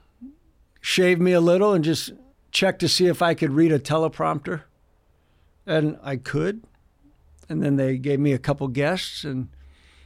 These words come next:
I seemed comfy enough. And then they, they just started making it happen. The ball started rolling, and before I know it, it got picked up for,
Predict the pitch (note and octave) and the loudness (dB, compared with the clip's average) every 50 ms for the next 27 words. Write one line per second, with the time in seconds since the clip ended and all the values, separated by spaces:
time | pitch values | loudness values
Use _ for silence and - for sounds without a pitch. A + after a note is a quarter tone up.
0 | - - - - - - - - - - A#3+ - D#3 D3+ - - - G3 F3+ D#3 | -20 -20 -20 -20 -20 -20 -20 -20 -20 -18 -8 -4 -2 -2 0 2 4 4 4 2
1 | C3 - E3 F3 E3+ D#3+ - F3+ E3+ E3 D#3 D#3 D#3+ F3+ G3+ F#3+ - - - - | 0 0 0 0 0 0 2 2 4 4 4 2 2 0 -2 -4 -6 -12 -16 -18
2 | - - _ _ _ _ _ _ - - - - - - - _ _ _ _ _ | -20 -20 _ _ _ _ _ _ -20 -20 -20 -20 -20 -20 -20 _ _ _ _ _
3 | _ - F3 E3+ F3 F#3 G3 G3+ G#3 G3+ G3+ F#3+ E3+ G3 G3 F#3 F3+ F3 D3+ D#3 | _ -6 -4 -2 0 2 2 2 4 2 2 0 -2 -6 -6 -4 -2 -2 0 2
4 | F#3 F#3 D#3 - - - - - - - F#3 F#3 F#3 F#3 F3+ D#3+ D3+ - - G#3 | 0 0 0 -2 -6 -10 -10 -8 -2 0 2 4 4 2 2 0 -4 -10 -16 -20
5 | - - - E3+ E3+ F#3 F3+ - F#3 F#3 F3+ D#3+ C#3 C#3+ E3 F3+ F#3+ - E3 C#3 | -18 -10 -4 0 0 0 2 2 2 0 2 0 0 0 -2 -2 -4 -4 -6 -8
6 | G#2 - - - _ _ _ _ _ _ _ _ - D#3+ D3+ C#3+ C#3+ E3+ D#3+ D#3+ | -8 -10 -16 -20 _ _ _ _ _ _ _ _ -8 -6 -6 -4 0 2 4 4
7 | E3+ E3+ E3 - - - F#3+ F3 E3+ D#3 D#3+ D3+ C3+ C3+ D3+ D#3 D#3+ E3+ E3+ E3+ | 6 4 4 2 0 0 2 2 2 2 2 0 2 2 4 4 4 4 2 2
8 | E3+ E3+ D#3+ D3 B2+ A#2+ A2 - - - - - - - - - - - - - | 2 2 2 2 2 0 -2 -4 -10 -20 -20 -20 -20 -20 -20 -20 -20 -20 -20 -20
9 | - - - - - - - - - - - - - - - - - - E3 D#3 | -20 -20 -20 -20 -20 -20 -20 -20 -20 -20 -20 -18 -18 -16 -16 -16 -8 -4 -4 -4
10 | - - F3 E3 E3 D#3+ D#3 D#3 D#3 D#3 E3 E3+ F3+ E3+ D#3+ D3 C3+ C3 - G#3 | 0 2 2 4 4 4 4 4 4 4 6 4 4 4 2 0 0 -4 -10 -4
11 | F#3 E3 D3+ - - - E3 D#3+ - - E3 E3 F3+ F3+ - - - D#3 D#3 C#3+ | -2 0 0 0 0 -2 -2 -2 0 2 2 2 2 0 -4 -10 -6 -4 -2 -2
12 | C#3 C3+ C3 - - | -2 -2 -4 -6 -8